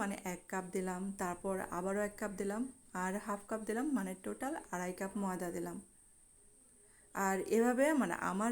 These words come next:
রেসিপি ফলো করে বানালে হুবহু এরকম সফট একটা রুটি বানাতে পারবেন। তারপর এখানে দেড় চা চামচ দিয়ে দিলাম ইস্ট, আর এখানে দু চা চামচ দিলাম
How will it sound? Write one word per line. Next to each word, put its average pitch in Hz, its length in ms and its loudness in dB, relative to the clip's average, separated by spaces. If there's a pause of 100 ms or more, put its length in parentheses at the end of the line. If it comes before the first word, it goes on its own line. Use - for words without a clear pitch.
রেসিপি 247 440 4
ফলো 185 280 2
করে 220 140 4 (120)
বানালে 185 280 0 (120)
হুবহু 240 380 2 (180)
এরকম 190 300 0 (140)
সফট 180 340 -2
একটা 185 180 -4
রুটি 170 240 -2
বানাতে 170 360 -6
পারবেন। 175 320 -6 (600)
তারপর 208 240 4 (100)
এখানে 269 200 6 (140)
দেড় 233 200 4
চা 247 140 4
চামচ 240 300 6
দিয়ে 226 180 8
দিলাম 220 200 4 (260)
ইস্ট, 233 220 0 (600)
আর 196 80 2 (160)
এখানে 247 260 4 (140)
দু 240 60 6 (100)
চা 240 140 6
চামচ 233 280 4
দিলাম 208 180 4